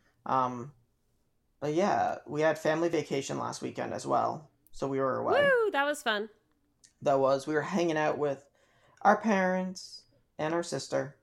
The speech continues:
Speaker 2: And significant others.
Speaker 1: And the significant others.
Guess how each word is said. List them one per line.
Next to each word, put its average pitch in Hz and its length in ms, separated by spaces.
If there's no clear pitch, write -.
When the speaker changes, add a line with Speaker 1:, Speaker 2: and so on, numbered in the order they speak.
Speaker 2:
And 233 420
significant 208 600
others. 175 380
Speaker 1:
And 175 280
the 165 100
significant 143 640
others. 131 540